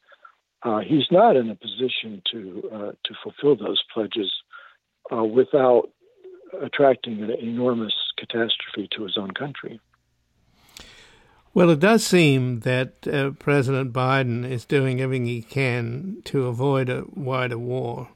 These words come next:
Speaker 2: At least that's the signaling, the, the way I see it. He's also delaying Israel's ground invasion, uh, which again,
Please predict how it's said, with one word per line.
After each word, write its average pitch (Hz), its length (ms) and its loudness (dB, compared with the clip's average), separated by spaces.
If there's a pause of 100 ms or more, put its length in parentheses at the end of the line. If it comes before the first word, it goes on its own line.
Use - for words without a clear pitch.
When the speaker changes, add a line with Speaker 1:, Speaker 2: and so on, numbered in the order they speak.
(160)
Speaker 2:
At 147 200 -6
least 135 220 0
that's - 260 -2
the 139 80 -8
signaling, 123 640 -2
the, 120 260 -10
the 123 240 -10
way 123 220 -6
I 135 120 -6
see 131 280 -4
it. - 160 -10 (460)
He's 135 220 -2
also 156 320 2
delaying 127 680 2 (640)
Israel's 127 560 -2
ground 135 360 0
invasion, 123 720 -6 (240)
uh, 131 180 -4
which 123 220 -4
again, 123 640 -2